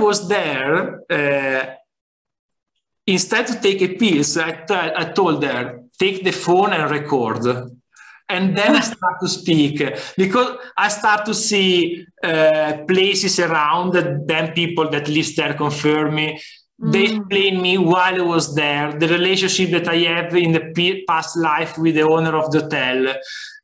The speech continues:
Speaker 2: Mm.
Speaker 1: Uh, and then I remember this beautiful picture of stones with the, wrapped by paper.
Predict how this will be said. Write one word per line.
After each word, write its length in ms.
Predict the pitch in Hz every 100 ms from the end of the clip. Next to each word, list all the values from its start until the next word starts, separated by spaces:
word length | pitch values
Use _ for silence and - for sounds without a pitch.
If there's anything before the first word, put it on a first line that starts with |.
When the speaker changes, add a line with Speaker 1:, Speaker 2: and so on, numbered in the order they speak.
| 220
Speaker 2:
Mm. 80 |
Speaker 1:
Uh, 520 | 160 156 151 143 139 143 - _ _
and 120 | 202 196
then 220 | 214 254
I 140 | 269 208
remember 340 | 196 233 226
this 180 | 226 175
beautiful 380 | 196 233 247 226 214 220
picture 260 | 196 190
of 80 | 170
stones 640 | - - - 202 226 294 - - - _ _ _ - _
with 260 | 190 202 185
the, 200 | 180 196 185 185 - - - _ _
wrapped 480 | 196 175 214 262 196
by 140 | 185 190
paper. 840 | 190 156 131 - 127 123 - -